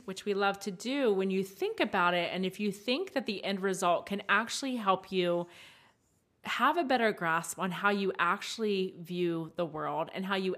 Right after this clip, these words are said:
actually feel about something that you're in the thick of. And you have to kind of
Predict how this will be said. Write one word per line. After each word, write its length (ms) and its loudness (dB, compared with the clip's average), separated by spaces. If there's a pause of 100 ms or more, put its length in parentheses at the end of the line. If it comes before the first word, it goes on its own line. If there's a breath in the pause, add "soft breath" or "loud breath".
actually 540 6
feel 460 0
about 420 2
something 280 -6
that 120 -6
you're 140 -4
in 100 -4
the 80 -6
thick 260 -8
of. 380 -2 (560 soft breath)
And 100 0
you 80 -2
have 140 0
to 80 -4
kind 220 -2
of 160 -4